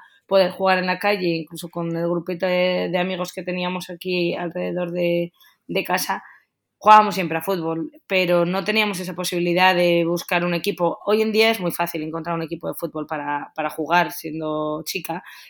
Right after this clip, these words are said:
pero en nuestra generación primero no estaba bien visto y no había tantas posibilidades, había muy, muy pocos equipos, eh, no solo, no solo de,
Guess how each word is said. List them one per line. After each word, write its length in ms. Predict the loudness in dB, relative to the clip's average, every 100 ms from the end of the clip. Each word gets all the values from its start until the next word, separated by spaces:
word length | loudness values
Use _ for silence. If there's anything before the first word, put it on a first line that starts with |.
| _
pero 640 | 4 6 6 4 4 2 0 -6 -10
en 160 | -6
nuestra 220 | -4 -2 -2
generación 480 | 0 -2 0 -2
primero 320 | -4 -4 -4 -4
no 120 | -4
estaba 520 | -2 0 4 4 2
bien 260 | 2 0 0
visto 600 | -4 -4 0 2 2 0
y 180 | -4 -2
no 320 | 0 2 2
había 240 | 4 2
tantas 280 | 0 -8 -10
posibilidades, 640 | -10 -6 -2 0 -2 -2
había 240 | -4 -2 -2
muy, 160 | -2
muy 280 | -2 -4 -8 _ _ _
pocos 320 | -2 -2 0 -6
equipos, 440 | -6 -6 -6 -8 -14 -20 -20 _ _ _
eh, 640 | 0 0 0 -6 -6 -6 -4
no 220 | -2 0
solo, 420 | 2 2 2 2
no 180 | 0 -2
solo 320 | 0 0 0
de, 360 | 0 -2 -2